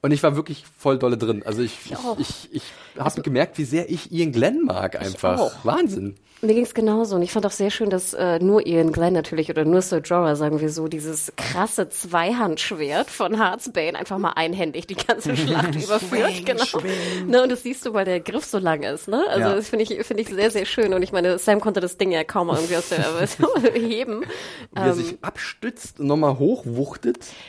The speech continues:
Speaker 2: Also
Speaker 1: Ah,
Speaker 2: ich, ich
Speaker 1: super.
Speaker 2: muss auch ganz ehrlich gestehen, für mich hat es funktioniert und ich war auch wirklich sehr traurig, dass Ser Jorah, obwohl wir ja sehr stark davon ausgingen, ich glaub, für Ser Jorah
Speaker 1: Ja.
Speaker 2: war einer unserer
Speaker 1: Ja.
Speaker 2: Top, äh, Positionen auf der Killlist.
Speaker 1: <laughs>
Speaker 2: Ähm, und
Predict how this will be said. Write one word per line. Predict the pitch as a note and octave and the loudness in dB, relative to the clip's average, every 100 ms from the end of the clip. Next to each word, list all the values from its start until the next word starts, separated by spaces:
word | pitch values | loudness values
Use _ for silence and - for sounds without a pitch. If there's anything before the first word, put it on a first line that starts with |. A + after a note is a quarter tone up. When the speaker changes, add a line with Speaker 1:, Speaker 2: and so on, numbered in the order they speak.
| - | -8
Speaker 2:
Also | G3 F#3 | -4 0
Speaker 1:
Ah, | G3 | 0
Speaker 2:
ich, | G3+ | -2
ich | |
Speaker 1:
super. | - G#3 | -2 2
Speaker 2:
muss | A#3+ | 2
auch | - - | 2 -2
ganz | G3+ | -2
ehrlich | F#3+ G3 | 0 -2
gestehen, | G3+ - G3 | -4 -4 -2
für | G3+ | -2
mich | G#3 | 0
hat | A3 | -2
es | G3 - | -4 -6
funktioniert | G#3+ G#3 - G3+ A3 A3 | -6 -4 -2 0 0 0
und | |
ich | F#3 G#3+ | -4 -2
war | - | -2
auch | G3 | -2
wirklich | A3 D4+ B3+ | -4 -4 0
sehr | B3+ D4+ | 0 0
traurig, | - A#3+ F3 B2+ - | 2 2 2 0 -6
dass | F#3 | -6
Ser | G3+ | -6
Jorah, | G3 G3+ G3+ E3 | -4 0 4 2
obwohl | F#3 G3 | 2 0
wir | F#3+ | 2
ja | F3+ - F#3 | 2 2 0
sehr | F#3+ G3 | 2 2
stark | A3 G3 | 2 -2
davon | F3+ F#3 | -4 -4
ausgingen, | - E3+ - B3+ B3 | -2 -6 -6 -4 -4
ich | |
glaub, | G3 | -4
für | F#3 F3 | -6 -8
Ser | - G3+ | -6 -6
Jorah | F3+ F#3 F#3+ | -2 0 2
Speaker 1:
Ja. | G#3 | 2
Speaker 2:
war | |
einer | - F3 F3+ | 2 0 0
unserer | E3+ E3 E3 D#3+ | -2 -4 -2 2
Speaker 1:
Ja. | E3 E3+ | 2 2
Speaker 2:
Top, | - A3+ - | 0 -2 -2
äh, | G3+ F3 F3+ F#3 - | -6 -2 0 -2 -6
Positionen | A#3 G3+ G3 A#3+ A3 G#3 | -6 -6 -6 0 0 0
auf | C3+ G3+ | -2 -4
der | G3+ | -4
Killlist. | F3+ - A#3 A#3 D4 - | 0 0 0 -2 -4 -8
Speaker 1:
<laughs> | - G#3 - - A3 F#3 | -10 -10 -8 -10 -10 0
Speaker 2:
Ähm, | G#3+ G#3+ G3 F#3 - | 4 4 4 -2 -4
und | G#3+ G#3 G3+ G#3 - | 0 2 2 0 -4